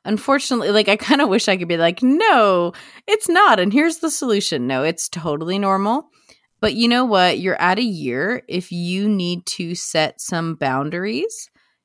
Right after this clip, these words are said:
you can begin that process. You can be like, "Okay, I see you want milk, but I know that you wanna play. How about you play for five more minutes, and then we'll have milk.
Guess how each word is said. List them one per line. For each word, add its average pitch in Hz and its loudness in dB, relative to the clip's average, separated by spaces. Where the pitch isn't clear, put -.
you 196 -4
can 220 -2
begin 180 -4
that 123 -6
process. - -12
You 240 -4
can 320 -4
be 320 0
like, 302 0
"Okay, 143 -2
I 254 0
see 285 0
you 311 2
want 320 4
milk, 170 0
but 180 -2
I 180 2
know 185 0
that 202 -2
you 214 -4
wanna 190 0
play. 120 -4
How 165 -2
about 214 -4
you 302 -6
play 160 -2
for 160 -6
five 147 -4
more 226 -2
minutes, - -6
and 226 2
then 190 0
we'll 190 0
have 226 -4
milk. - -6